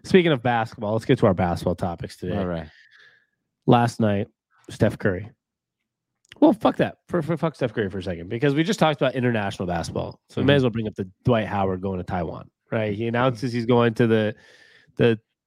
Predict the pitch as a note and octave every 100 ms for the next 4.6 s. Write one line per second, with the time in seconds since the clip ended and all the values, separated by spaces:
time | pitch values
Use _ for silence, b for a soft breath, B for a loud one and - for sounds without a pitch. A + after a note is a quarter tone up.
0 | _ C3+ B2 B2+ A#2+ _ B2+ A#2 A#2 A2
1 | A#2+ A2+ G#2 G#2+ B2+ C#3+ C3 C3+ C3+ D3
2 | D#3+ _ _ _ b b b b b b
3 | - A2 A2 - - A2 - G#2+ G2+ F#2
4 | F2 F2+ F2+ G2+ G2 F2+